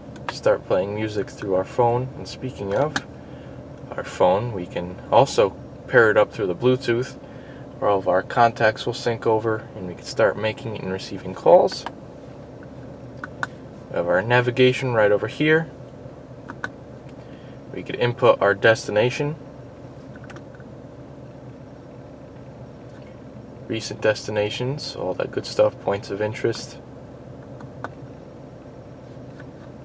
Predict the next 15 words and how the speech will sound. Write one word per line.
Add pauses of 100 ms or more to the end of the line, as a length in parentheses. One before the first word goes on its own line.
(1400)
And
we
can
also
just
expand (100)
the
map. (1900)
And
we
could
zoom
in
by
twisting,